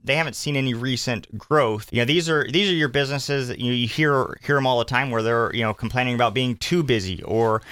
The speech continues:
they're turning away, you know, customers all the time, and they really don't know how to get to that next level. Uh, that is, uh, one of my, you know, specialties, building, expanding beyond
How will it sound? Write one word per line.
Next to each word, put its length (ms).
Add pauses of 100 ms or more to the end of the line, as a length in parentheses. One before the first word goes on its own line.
(260)
they're 240
turning 320
away, 500
you 100
know, 120
customers 760
all 220
the 60
time, 200
and 80
they 80
really 220
don't 180
know 160
how 380
to 100
get 200
to 100
that 240
next 380
level. 300 (420)
Uh, 200
that 220
is, 280
uh, 280
one 200
of 60
my, 200
you 200
know, 120
specialties, 680
building, 380
expanding 420
beyond 500